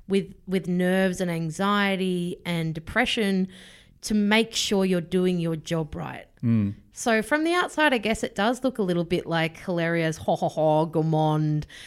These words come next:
Speaker 1: um,
Speaker 2: <laughs>
Speaker 1: going from restaurant to restaurant, beep, beep, toot, toot. But it's, it's, there's so, there's so much, um, there's so much pressure behind the scenes. And then there's also, um,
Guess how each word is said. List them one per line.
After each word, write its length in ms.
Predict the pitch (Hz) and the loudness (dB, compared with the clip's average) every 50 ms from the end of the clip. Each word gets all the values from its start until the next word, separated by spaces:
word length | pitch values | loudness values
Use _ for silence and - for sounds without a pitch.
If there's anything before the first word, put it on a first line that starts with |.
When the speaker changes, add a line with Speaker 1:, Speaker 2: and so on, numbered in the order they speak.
| - - - - - - | -18 -18 -18 -8 0 2
Speaker 1:
um, 640 | 170 175 165 165 165 160 160 160 160 160 147 135 | 4 6 6 6 6 6 4 4 4 2 4 4
Speaker 2:
<laughs> 80 | 165 202 | 6 6
Speaker 1:
going 140 | 185 190 | 6 4
from 180 | 190 208 185 175 | 4 2 0 2
restaurant 400 | 170 175 175 - - 180 165 170 | 2 0 0 0 -2 -2 -2 -2
to 100 | - 202 | -2 0
restaurant, 500 | 160 160 165 165 - - 175 165 165 156 | 2 2 2 0 0 0 0 2 2 0
beep, 180 | - 175 165 170 | 0 -2 -2 0
beep, 160 | 175 165 160 - | -2 -2 -2 -2
toot, 160 | 190 175 180 | -4 -4 0
toot. 260 | - 220 196 190 - | 0 2 2 2 2
But 100 | 220 202 | 2 2
it's, 260 | 208 - - - - - | 2 0 -4 -6 -6 -2
it's, 280 | - 240 226 - - - | -2 -2 -2 -2 -4 0
there's 260 | - 240 226 220 220 | 4 4 4 4 2
so, 580 | - - - 247 269 277 269 269 254 254 254 247 254 - - - - - - _ _ _ _ _ _ - | -2 -2 2 2 4 4 4 4 4 2 0 -2 -4 -10 -20 -20 -20 -20 -20 _ _ _ _ _ _ -2
there's 200 | - 226 226 - | 0 0 0 0
so 400 | - - 262 311 349 349 320 277 | 0 2 4 4 6 4 4 2
much, 560 | 247 254 240 214 - - - - - - 190 - - - | 2 2 2 2 2 0 0 0 0 0 -2 -4 -2 0
um, 880 | 190 190 180 175 170 170 165 165 165 160 156 151 151 151 151 156 151 - - - - _ _ - - _ _ _ _ - - - | 2 4 4 4 4 2 0 -2 -2 -2 -4 -4 -6 -6 -8 -8 -10 -12 -16 -20 -20 _ _ -20 -20 _ _ _ _ -20 -10 -6
there's 140 | - 208 - | -6 -4 0
so 100 | - 247 | 0 0
much 220 | 254 262 - - | 0 0 -2 -4
pressure 460 | - - - 208 196 190 - - 175 160 | -6 -4 0 0 2 2 2 2 0 0
behind 400 | 165 165 147 151 170 165 160 160 | 0 -2 0 0 0 0 0 0
the 60 | 160 | -2
scenes. 440 | - - 170 160 160 156 160 156 - - | -2 -2 -2 0 0 0 -2 -4 -4 -6
And 180 | - 175 175 175 | -4 -2 -2 0
then 140 | 175 175 175 | 0 0 -2
there's 140 | 175 170 170 | -2 -2 -2
also, 640 | 185 196 196 196 - 196 180 170 170 170 165 165 160 - - - - - - _ - - - _ _ _ _ - | -2 -2 -2 -2 -2 -2 0 0 2 0 0 -2 -4 -8 -14 -20 -20 -20 -20 _ -20 -20 -20 _ _ _ _ -2
um, 640 | 180 175 170 160 160 160 160 160 160 160 156 160 | -2 0 0 0 0 0 -2 -2 -4 -4 -6 -8